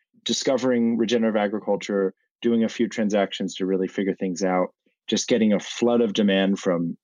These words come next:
applicants and realizing that there's huge scale and opportunity here, and then building the systems to bring those in,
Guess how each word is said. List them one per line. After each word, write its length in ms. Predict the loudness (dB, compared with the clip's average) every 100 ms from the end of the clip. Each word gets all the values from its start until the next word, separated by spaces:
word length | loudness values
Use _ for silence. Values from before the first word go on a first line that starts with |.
| -4
applicants 600 | -2 -2 -2 -2 -2 -2
and 100 | 2
realizing 440 | 2 2 -2 -2
that 180 | -4 -6 _ _ _
there's 200 | -2 -2
huge 340 | 0 2 2 0
scale 560 | -4 0 2 2 0 -2
and 100 | -2
opportunity 640 | -2 -2 -6 -4 -2 -2
here, 280 | -2 -2 -2 -6 _ _ -2
and 120 | 2
then 140 | 2
building 300 | 4 4 4
the 60 | 2
systems 460 | 0 -2 -2 -2 -2
to 60 |
bring 240 | 0 2 2
those 240 | 2 0
in, 420 | -4 -2 -2 -4